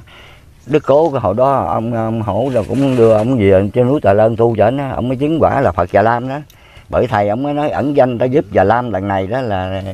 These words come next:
là sau này là cái đất, ờ, của Đức Cố đó ha. Đức Cố mà cất cái, cái chùa Đức Cố dưới cái đình Đức Cố đó là sau là cái gốc của Việt Nam,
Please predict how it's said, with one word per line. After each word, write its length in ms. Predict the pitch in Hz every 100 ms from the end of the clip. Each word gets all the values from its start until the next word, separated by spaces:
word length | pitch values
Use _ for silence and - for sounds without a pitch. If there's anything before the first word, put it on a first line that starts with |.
| 101 98 95
là 80 | 90
sau 200 | 113 117
này 220 | 104 95 92
là 240 | 90 92 - - - - -
cái 120 | 117
đất, 160 | 139 -
ờ, 140 | 135 123
của 180 | 104
Đức 80 | 127 131
Cố 240 | 147 180
đó 80 | 156
ha. 160 | 143 143 123
Đức 100 | 151 123
Cố 220 | 139 151
mà 260 | 123 92
cất 200 | 92 139 -
cái, 200 | 131 123
cái 360 | 123 127 127 117
chùa 220 | 95 98
Đức 140 | 127
Cố 260 | 143 156 175
dưới 340 | 156 170 170
cái 200 | 131 131
đình 200 | 120 101
Đức 100 | 113 135
Cố 220 | 151 175
đó 180 | 165 160 - - - - - 78
là 140 | 87
sau 260 | 101 120 113
là 100 | 85
cái 140 | 131
gốc 200 | 139 151 -
của 200 | 113 131
Việt 160 | 95
Nam, 240 | 117 117